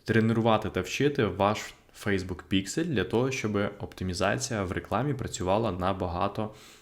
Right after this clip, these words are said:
краще. В кінці, буквально за лічені хвилини, ми це з вами зробимо, тому дивіться відео до кінця. Перш ніж почати розповідати про різні способи, також хотів би повідомити, що нещодавно ми оновили повністю наш веб-сайт. Тепер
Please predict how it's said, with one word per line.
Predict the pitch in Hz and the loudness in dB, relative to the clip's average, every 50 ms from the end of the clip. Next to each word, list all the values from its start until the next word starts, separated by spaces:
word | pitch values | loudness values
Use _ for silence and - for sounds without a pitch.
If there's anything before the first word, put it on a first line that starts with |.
| - _ _ - | -20 _ _ 0
краще. | - 101 92 82 82 - - - - | 4 4 4 4 4 0 -4 -6 -6
В | - | -6
кінці, | - 98 92 - 143 | -4 -4 -2 0 0
буквально | 147 139 - - 107 107 104 95 | 0 0 0 2 2 2 2 0
за | 90 98 | -2 -2
лічені | 95 95 87 - - 92 85 | -2 -2 -2 -4 -4 -6 -6
хвилини, | - - 95 98 123 143 151 127 | -4 -2 2 2 2 2 2 0
ми | 95 92 101 | 0 0 0
це | 104 - 101 | -2 -2 -4
з | 92 | -4
вами | 90 95 90 87 85 | -4 -4 -2 -2 -4
зробимо, | 82 101 110 123 143 151 151 | 0 0 0 2 2 0 -2
тому | 143 - 87 95 113 | -2 -2 0 0 0
дивіться | 120 110 85 92 101 101 - 87 | 0 0 0 -2 -2 -4 -4 -6
відео | 82 92 101 95 95 92 92 | -4 -4 -4 -4 -4 -4 -4
до | - 92 | -4 -4
кінця. | - 107 98 - - - - - - - _ | -4 -4 -6 -6 -6 -10 -12 -14 -18 -2 _
Перш | - 151 156 - - | 4 4 4 2 0
ніж | 143 123 | -2 -4
почати | - - - - 131 123 123 | -4 -6 -2 0 0 0 0
розповідати | 117 117 - - 120 113 113 120 117 113 117 | -2 -4 -4 -4 -4 0 2 0 0 0 -2
про | 107 - - 117 107 | -4 -4 -4 -4 -2
різні | 104 113 104 104 107 | -2 -2 -2 -2 -4
способи, | 104 - - 117 113 - - 98 104 101 | -6 0 2 2 2 2 -2 -4 -4 -2
також | - 110 107 107 104 - | 0 0 0 0 -4 -8
хотів | - - 113 - 104 98 | -8 -10 -8 -6 -6 -6
би | 101 | -6
повідомити, | - - 104 107 104 110 104 101 98 92 98 | -6 -4 -2 0 2 2 2 2 0 -2 -4
що | 95 - - 101 | -6 -4 -4 -2
нещодавно | 101 110 113 110 - - 110 104 107 101 98 98 95 95 | 0 0 0 -2 -4 -4 -2 0 0 0 0 -2 -4 -4
ми | 95 101 104 107 104 95 - - - - - - - _ | -2 -2 0 0 -2 -4 -6 -14 -20 -20 -20 -20 -18 _
оновили | - 110 107 107 104 110 107 104 101 | 0 2 2 4 2 2 2 2 0
повністю | 101 - 107 101 98 101 101 95 - - - 101 | -2 -2 -2 -2 -2 -2 -4 -4 -6 -6 -4 -4
наш | 98 98 95 95 92 92 - - | -2 0 0 -2 -2 -4 -6 -2
веб-сайт. | 107 104 98 - - - - 92 92 92 104 120 120 - - | -2 -2 -2 -2 -4 -4 -2 0 0 0 0 -2 -6 -8 -6
Тепер | - - 98 - - 123 120 113 | -6 -6 -4 0 0 2 2 2